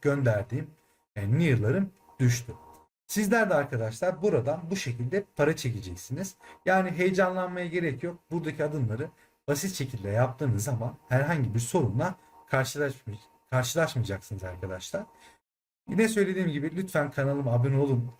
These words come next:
Kan-, e, abone sayısı arkadaşlar bizim için çok önemli.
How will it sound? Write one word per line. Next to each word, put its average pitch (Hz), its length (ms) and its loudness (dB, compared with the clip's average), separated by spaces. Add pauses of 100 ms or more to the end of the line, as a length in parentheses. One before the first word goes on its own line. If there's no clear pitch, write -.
(140)
Kan-, 135 260 2
e, 107 380 -4
abone 143 300 2
sayısı 131 320 2
arkadaşlar 120 600 2
bizim 123 200 2
için 120 200 0
çok 117 200 2
önemli. 110 400 2